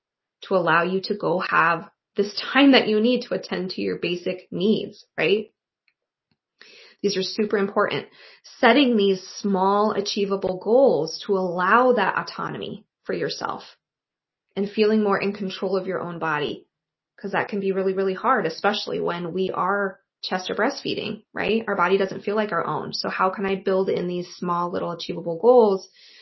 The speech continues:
to feel like I do have some say in my own body, right? When I can hold baby, or when it's okay for me to say,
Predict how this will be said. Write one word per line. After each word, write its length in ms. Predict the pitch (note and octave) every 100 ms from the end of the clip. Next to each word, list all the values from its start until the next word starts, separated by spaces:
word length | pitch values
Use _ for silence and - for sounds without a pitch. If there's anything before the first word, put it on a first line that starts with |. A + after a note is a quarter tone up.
| - -
to 80 |
feel 240 | G#3 G#3 G3+
like 220 | F#3+ F#3
I 140 | F3+
do 280 | F#3 A3 A3+
have 520 | A3 G#3 A3 G#3+ F#3+ - _ _ _ _
some 320 | - G#3+ G#3+
say 340 | - F#3+ F3+ -
in 140 | G3
my 180 | F3+ F3
own 180 | F3+ F3
body, 420 | - - - - G3+
right? 320 | F#3 G3+ G#3 - _ _ _ -
When 240 | G3 F3
I 100 | F3
can 140 | F3+
hold 500 | F#3+ F#3+ F3+ F3 F3 - _ _ _ _ _ _ _ _ _
baby, 380 | G3+ F#3 F#3 F3+
or 80 | F3
when 220 | F3 F3
it's 120 | F3
okay 300 | F#3 - G3
for 160 | G3 G3+
me 180 | F3+ F3
to 80 | -
say, 380 | - F#3 E3